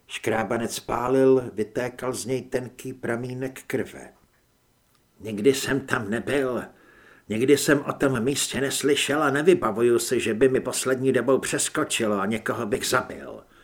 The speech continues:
Z Nikolaje vyšel jiný hlas, hluboký a chraplavý. „On lže.“ Pak se jeho hlas vrátil k normálu.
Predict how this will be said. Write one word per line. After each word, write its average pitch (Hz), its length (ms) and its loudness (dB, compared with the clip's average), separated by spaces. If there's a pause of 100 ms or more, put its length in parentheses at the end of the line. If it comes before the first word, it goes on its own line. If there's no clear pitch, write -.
(680)
Z 82 180 -10
Nikolaje 147 580 0
vyšel 143 440 -2
jiný 127 440 -2
hlas, 90 380 -6
hluboký 135 580 2
a 135 40 2
chraplavý. - 800 -8 (640)
„On 107 400 -2 (100)
lže.“ 202 800 0 (1040)
Pak - 180 -6
se 131 180 0
jeho 147 260 0
hlas - 320 0
vrátil 151 420 -4
k - 100 -12
normálu. 92 540 -8